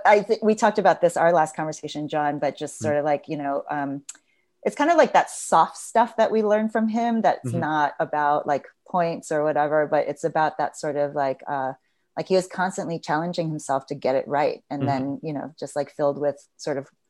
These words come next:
Speaker 1: wonder when it
Speaker 2: Mm-hmm.
Speaker 1: happened, you know, and just
Speaker 2: Yeah.
Speaker 1: sort of, uh, um, just how amazing
Speaker 2: Mm-hmm.
Speaker 1: this medicine is.
Speaker 2: Yeah.
Speaker 1: So,
Speaker 2: I also, lo-, I think another thing for him, like, for what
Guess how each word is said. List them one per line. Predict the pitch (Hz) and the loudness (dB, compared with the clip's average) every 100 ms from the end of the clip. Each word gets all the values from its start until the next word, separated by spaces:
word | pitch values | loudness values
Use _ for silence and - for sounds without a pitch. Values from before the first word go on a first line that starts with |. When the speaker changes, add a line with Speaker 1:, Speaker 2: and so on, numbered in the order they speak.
| _ | _
Speaker 1:
wonder | 156 151 160 156 151 151 | 0 2 4 4 4 2
when | - 151 143 147 - - | 0 -2 -2 -6 -10 -10
it | 156 | -4
Speaker 2:
Mm-hmm. | |
Speaker 1:
happened, | 147 139 185 254 247 - | -2 0 0 -2 -4 -8
you | - 160 | -8 -6
know, | 156 | -4
and | 151 143 139 | -4 -4 -8
just | 143 - | -14 -12
Speaker 2:
Yeah. | 110 | -8
Speaker 1:
sort | 147 | -4
of, | 143 135 | -2 -2
uh, | 143 139 139 _ _ _ _ _ 151 | -2 -2 -4 _ _ _ _ _ -10
um, | 147 143 147 147 _ _ - | -8 -8 -10 -12 _ _ -14
just | 165 - | -10 -2
how | 151 151 | 0 0
amazing | 151 139 147 160 139 - _ _ | -2 -4 -4 -6 -8 -10 _ _
Speaker 2:
Mm-hmm. | 123 120 | -6 -6
Speaker 1:
this | 143 | -6
medicine | 143 185 - - 71 | -6 -6 -8 -12 -16
is. | - _ | -20 _
Speaker 2:
Yeah. | 123 | -8
Speaker 1:
So, | 143 151 151 _ _ _ _ - | -8 -8 -12 _ _ _ _ 0
Speaker 2:
I | 123 | 2
also, | 135 180 | 4 4
lo-, | 147 127 | 4 4
I | |
think | 113 147 120 | 4 4 4
another | 107 113 120 | 4 4 4
thing | 123 107 | 0 -4
for | 110 104 | -4 -4
him, | 107 104 | -4 -4
like, | 98 107 | -4 -6
for | - 98 95 | -6 -4 -4
what | - | -2